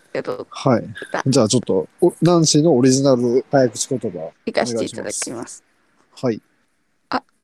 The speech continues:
Speaker 1: すいません。これ、今日が締め切りなんですけど、で、お願いします。
Speaker 2: あ、わかりました。あの、す-、すいません。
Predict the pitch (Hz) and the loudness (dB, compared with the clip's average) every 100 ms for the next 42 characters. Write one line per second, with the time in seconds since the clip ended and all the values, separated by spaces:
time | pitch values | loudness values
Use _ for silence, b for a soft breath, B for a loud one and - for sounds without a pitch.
0 | _ _ _ _ _ - - - - 262 | _ _ _ _ _ -16 -14 -12 -10 -8
1 | - - - - - - - - - - | -8 -10 -14 -20 -18 -16 -16 -18 -20 -20
2 | - 139 _ b b b b b b _ | -20 -20 _ b b b b b b _
3 | _ _ _ _ - - 294 294 b b | _ _ _ _ -8 -2 0 -2 b b
4 | b b b - 381 359 359 339 330 - | b b b -4 -2 0 0 -2 -4 0
5 | 330 330 - 339 339 349 349 339 339 - | 2 2 2 2 4 2 2 0 -4 -6
6 | - 311 311 311 311 311 311 302 294 b | -4 0 2 4 4 4 2 0 -4 b
7 | b b _ _ _ _ _ _ _ - | b b _ _ _ _ _ _ _ -2
8 | 254 220 - _ _ _ - - - 254 | 0 0 -2 _ _ _ -6 -4 -6 -8
9 | - 254 - - b b b b _ _ | -10 -10 -12 -20 b b b b _ _
10 | - 123 - - _ _ _ - 98 95 | -8 -8 -8 -20 _ _ _ -6 -6 -6
11 | 87 107 - B B B B _ B B | -8 -10 -10 B B B B _ B B
12 | B _ _ - 127 131 135 - - 143 | B _ _ -12 -10 -8 -4 -2 0 -2
13 | - - 139 143 - 135 | -4 -2 0 2 2 -2